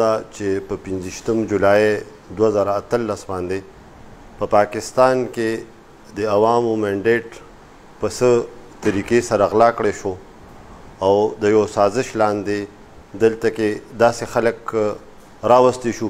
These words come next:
په اقتدار کې چې هغوی ته د دې خلکو د دې عوامو مینډیټ نو حاصل. او د هغې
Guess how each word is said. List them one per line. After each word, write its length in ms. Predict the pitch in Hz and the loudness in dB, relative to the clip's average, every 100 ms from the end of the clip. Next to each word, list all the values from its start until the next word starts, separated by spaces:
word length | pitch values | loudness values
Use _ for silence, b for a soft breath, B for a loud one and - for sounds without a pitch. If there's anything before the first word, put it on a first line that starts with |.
| 104 | -2
په 100 | 98 | -2
اقتدار 440 | - 101 104 98 - | 0 2 4 2 -4
کې 140 | 85 82 - - - - - | -10 -12 -20 -20 -20 -20 -6
چې 100 | 104 101 113 | -6 -2 -2
هغوی 280 | 98 120 120 | 0 -2 2
ته 80 | 107 107 - | 2 0 -4
د 100 | 101 95 | -4 -2
دې 180 | 95 - | -4 -4
خلکو 400 | 113 107 110 107 101 | -4 -4 -4 -4 -4
د 40 | 95 | -2
دې 100 | 98 95 | -2 0
عوامو 340 | 95 101 104 92 | 2 0 0 -2
مینډیټ 840 | 90 87 104 - - - - - 107 | -4 0 -2 -4 -14 -20 -16 -2 0
نو 60 | 101 92 | 2 0
حاصل. 340 | 87 95 76 - - - - - - - - - - - - - 107 | -6 -8 -12 -16 -20 -20 -20 -20 -20 -20 -20 -20 -20 -20 -20 0 6
او 80 | 117 117 | 6 6
د 200 | 117 127 | 6 6
هغې 120 | 127 | 6